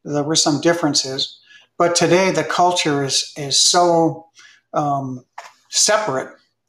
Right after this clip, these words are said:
in their interests, not only in,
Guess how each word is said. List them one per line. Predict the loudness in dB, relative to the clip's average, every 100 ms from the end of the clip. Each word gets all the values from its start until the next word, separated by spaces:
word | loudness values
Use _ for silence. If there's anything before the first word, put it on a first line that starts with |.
| _ -4
in | -2 -2
their | -4 -2
interests, | -2 -2 -4 -4 -6 -2 -4 -4 -2
not | 0 2
only | 2 4 2 0 -4
in, | -2 -2 -4 -12